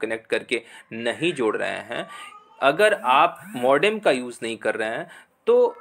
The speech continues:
या ब्रॉडबैंड कनेक्शंस का यूज़ नहीं कर रहे हैं, then how it is possible, then can, uh, access the internet? तो यहाँ पे बातें आ जाती हैं कि इंटरनेट्स को, अगर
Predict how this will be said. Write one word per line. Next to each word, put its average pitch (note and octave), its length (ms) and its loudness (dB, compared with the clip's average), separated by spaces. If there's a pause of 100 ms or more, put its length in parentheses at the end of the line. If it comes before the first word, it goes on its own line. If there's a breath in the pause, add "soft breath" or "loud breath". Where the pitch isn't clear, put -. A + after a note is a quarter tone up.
(200)
या D3+ 160 6
ब्रॉडबैंड C#3+ 600 0 (120)
कनेक्शंस G3 480 -4
का - 120 0
यूज़ B2+ 300 -4
नहीं A#2+ 120 -4
कर A#2 160 -2
रहे A2 160 -4
हैं, B2 160 -6 (340 loud breath)
then F#3+ 180 2 (100)
how F3 140 4
it A#3 180 -2
is A#3+ 140 -4 (100)
possible, E3+ 540 0 (680)
then F3+ 280 0
can, F#3+ 220 -4 (100)
uh, C3 300 0 (260)
access - 380 -4
the D#3 120 2 (100)
internet? C#3+ 500 -2 (760)
तो F#3+ 100 4
यहाँ D#3+ 320 2
पे A#3 120 -6
बातें D#3 360 2
आ F#3+ 80 4
जाती D3+ 360 -2
हैं D#3+ 200 -2
कि D#3+ 140 -8
इंटरनेट्स D3 680 -4
को, G#3+ 120 0
अगर D#3+ 320 -2